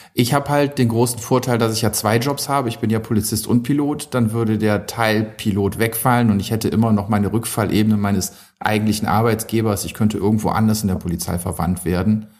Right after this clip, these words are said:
Aber ich glaube auch in der freien Wirtschaft, wenn du bei dir bei Heliflight, äh,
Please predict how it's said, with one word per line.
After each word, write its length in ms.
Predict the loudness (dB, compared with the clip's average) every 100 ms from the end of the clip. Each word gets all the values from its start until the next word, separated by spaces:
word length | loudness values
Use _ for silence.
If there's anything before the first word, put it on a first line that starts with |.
| _ _ _ -4
Aber 160 | 0
ich 140 | 0 0
glaube 320 | 0 0 0
auch 320 | 0 -2 -6 -20 _ -2
in 100 | 2
der 100 | 2
freien 340 | 2 2 2
Wirtschaft, 540 | 2 0 2 0 0 0
wenn 100 | 0
du 120 | 0
bei 180 | 0 -2
dir 260 | 0 -2
bei 140 | 0 0
Heliflight, 920 | 2 2 0 0 0 2 0 -2 -6
äh, 320 | -4 -2 -2